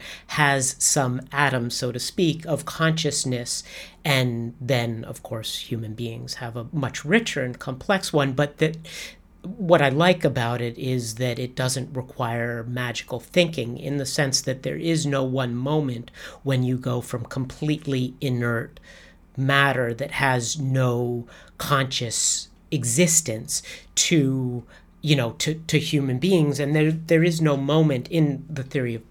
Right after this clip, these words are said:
uh, you know, in the panpsychist view, there is no one magic moment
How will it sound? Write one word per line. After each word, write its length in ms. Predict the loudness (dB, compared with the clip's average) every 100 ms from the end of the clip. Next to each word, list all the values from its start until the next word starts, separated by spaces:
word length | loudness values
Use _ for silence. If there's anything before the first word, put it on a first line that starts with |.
| -12
uh, 60 | -10
you 140 | -6 -6
know, 80 | -2
in 160 | -2
the 40 | -4
panpsychist 920 | -2 -2 -2 -2 -2 -2 -6 -10 -6
view, 420 | 2 2 2 -4 -12 -14 4
there 140 | 4
is 220 | 6 4 6
no 160 | 8
one 400 | 6 6 2 2
magic 460 | 2 0 -2 -4 -4
moment 640 | 2 4 4 2 0 -10